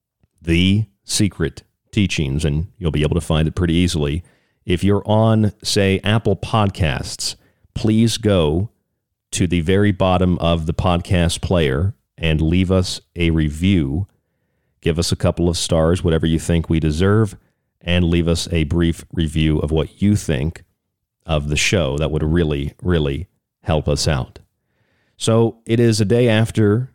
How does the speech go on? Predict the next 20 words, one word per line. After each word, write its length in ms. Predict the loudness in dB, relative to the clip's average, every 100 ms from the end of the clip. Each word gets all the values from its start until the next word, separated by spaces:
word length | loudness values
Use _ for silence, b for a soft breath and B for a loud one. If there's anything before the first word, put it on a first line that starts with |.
| _
the 540 | -4 2 4 4 0 -4 _
election, 720 | -2 0 0 0 0 0 -2 -6 _ _ _ _ -2
day 140 | 0
after 240 | 0 0
the 80 | -2
midterm 420 | 0 -2 0 0
elections, 560 | 0 0 -2 0 0 2
and 100 | 2
I 120 | 2
thought 280 | 2 0 0
we 120 | 0
would 180 | 0 0
go 260 | 2 2 0
from 300 | 0 0 2
what 240 | 0 0
people 240 | -2 0
perceive 480 | -2 -2 0 0 2
as 160 | 0 0
the 100 | 0
mundane, 880 | 2 2 2 2 2 2 2 2